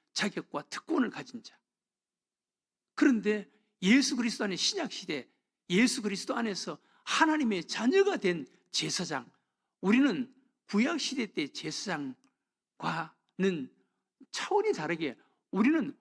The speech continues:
왕 같은 제사장이라는 거예요. 여러분, 종이 주인 앞에 나아가는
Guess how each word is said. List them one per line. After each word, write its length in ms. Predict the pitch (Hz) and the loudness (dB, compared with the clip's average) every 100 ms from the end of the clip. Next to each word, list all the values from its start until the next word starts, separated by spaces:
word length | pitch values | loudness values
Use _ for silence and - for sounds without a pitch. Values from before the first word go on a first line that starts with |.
| - | -8
왕 340 | - 180 381 | -2 2 4
같은 340 | 480 453 - 170 | 2 2 -2 -6
제사장이라는 600 | 151 - 143 127 - - | -6 -8 -10 -10 -16 -20
거예요. 100 | _ _ _ _ _ _ - | _ _ _ _ _ _ 0
여러분, 440 | 220 240 175 139 - _ _ _ _ _ _ _ _ _ _ _ _ _ _ _ _ | 2 2 -2 -10 -12 _ _ _ _ _ _ _ _ _ _ _ _ _ _ _ _
종이 680 | - 156 170 277 339 226 - _ _ | -6 0 4 4 4 2 0 _ _
주인 340 | - - 226 247 | -4 2 4 4
앞에 420 | 262 185 147 120 _ _ _ | 0 -4 -6 -6 _ _ _
나아가는 760 | 147 139 139 143 143 143 131 | -8 -6 -8 -6 -4 -2 -4